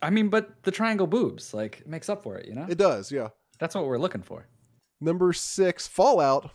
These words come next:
Speaker 2: one says, "Man, this seems like a great game, but my first experience was kind of a bummer. I left the vault
Speaker 1: <laughs>
Speaker 2: and almost got killed by rats while still in the entry cave."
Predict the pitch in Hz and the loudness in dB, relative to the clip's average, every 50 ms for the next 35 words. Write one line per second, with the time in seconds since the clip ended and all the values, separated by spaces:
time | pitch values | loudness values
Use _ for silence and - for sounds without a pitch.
0 | _ - 139 151 202 226 151 123 120 123 - _ _ _ _ _ _ _ _ _ | _ -4 2 4 4 4 4 2 -2 -6 -12 _ _ _ _ _ _ _ _ _
1 | _ _ _ _ _ _ _ - _ - - - - 175 160 139 147 160 165 180 | _ _ _ _ _ _ _ -20 _ -18 -14 -4 -2 -2 0 0 2 2 4 4
2 | 180 180 175 175 165 - - - 208 226 214 180 196 190 175 165 151 143 151 156 | 4 4 2 0 0 0 -4 -4 -4 -4 0 2 2 2 2 0 0 2 2 2
3 | 151 147 131 143 139 139 143 143 139 151 143 147 139 - - - 170 170 165 - | 0 0 0 0 0 0 0 0 -2 -2 -2 -2 -4 -4 -2 -2 -2 -2 -2 -6
4 | 147 131 - - - 147 147 147 151 151 147 143 - 135 120 - 151 143 143 135 | -10 -12 -12 -6 -4 -4 -2 -2 -2 -4 -4 -6 -6 -10 -6 -4 -4 -4 -2 -4
5 | 117 117 104 98 131 151 196 226 247 247 - _ _ _ _ _ _ _ - 135 | -6 -6 -4 -2 -2 -2 -2 -4 -6 -6 -10 _ _ _ _ _ _ _ -6 -4
6 | 139 143 156 170 185 - - - 160 135 120 135 139 139 156 196 - - - - | 0 2 4 2 2 2 -2 -4 -6 -4 0 2 4 4 4 4 2 -2 -6 -6
7 | 143 143 143 151 156 165 170 175 165 - 147 165 151 - - - - 180 170 175 | -6 -4 -2 0 2 2 2 2 2 2 0 0 0 0 -4 -6 -2 -2 0 0
8 | 156 160 160 151 151 147 147 139 127 131 139 - - - 147 135 127 135 135 - | 2 2 2 2 2 2 0 0 0 -2 -4 -6 -6 -4 -2 0 0 0 -2 -4
9 | - - - 156 147 151 151 143 135 123 - 143 165 190 - - 147 127 117 - | -8 -6 -6 -4 -4 -4 -4 -4 -6 -6 -4 -4 -6 -4 -4 -4 -6 -6 -6 -8
10 | 120 98 92 101 113 117 - _ | -10 -8 -8 -10 -12 -14 -16 _